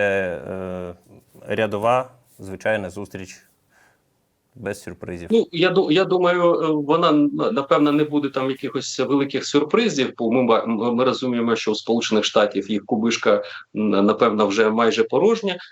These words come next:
Speaker 2: А, німці вже оголосили чотири системи П П О, там якась кі-, кількість дронів. Тобто, с-, на жаль, е, пан Пісторіус не привіз нам, е, торуси, е, а це було б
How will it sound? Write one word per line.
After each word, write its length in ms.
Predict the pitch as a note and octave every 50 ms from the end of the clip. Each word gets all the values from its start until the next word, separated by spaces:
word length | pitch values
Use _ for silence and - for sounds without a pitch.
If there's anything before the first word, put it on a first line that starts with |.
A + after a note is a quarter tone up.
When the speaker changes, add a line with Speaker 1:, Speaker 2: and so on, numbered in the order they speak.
| _ _ _ _ _
Speaker 2:
А, 420 | - - A2+ A2 A2 A2 A2 A2
німці 460 | G#2+ A2+ B2 D3 D3 C3+ - - B2
вже 220 | A2+ G2+ - C3+ B2+
оголосили 640 | A2+ A2 A#2 A2+ A#2 A2+ - - A#2 G#2+ G2 G2 F#2+
чотири 720 | G2 - G#2 - - A2 G#2 G2+ G2 G2 G2 G2 F#2+ E2+ F#2 F2 E2 G2
системи 500 | - - A2 G#2 - - G#2+ G#2 G#2 G2+
П 140 | G2 A2 G#2
П 140 | - C#3+ E3
О, 160 | G#3 A3 -
там 180 | - A2+ G#2+
якась 420 | G#2 G2+ - G#2+ - - - - -
кі-, 80 | G2+
кількість 380 | G2+ - A#2 - - A2 - -
дронів. 340 | D#3 G3 A3+ A3+ F#3+ C3+ -
Тобто, 340 | - - - - G#2 G#2+ G#2
с-, 180 | - - G#2+
на 340 | G#2+ A2 G#2 G#2 G#2+ C#3+ D3+
жаль, 340 | C#3+ - C3 B2 G#2+ G2+ G2+ F#2+ - - - - _ _ - -
е, 140 | G2 G2
пан 260 | - - B2+ B2 A#2 -
Пісторіус 640 | B2+ - - - B2+ A#2 A#2 - A#2 G#2+ - -
не 100 | A#2 A#2+
привіз 440 | A#2+ B2 B2 B2 A#2+ A2+ G2+ - -
нам, 240 | G2 F#2 F#2 F#2+ F#2
е, 160 | F#2 G2 G2+
торуси, 720 | - - F#3+ A3+ A3+ A3+ G#3+ A3 - F#3 F3+ F3 E3+ E3+ -
е, 80 | C3 B2+ C3 B2+ B2+ A#2 A2 G#2+ G#2
а 40 | G#2+
це 160 | - - A#2
було 200 | G#2+ A2 G#2+ G2+
б 260 | G2+ G2 G2+ G2 F#2+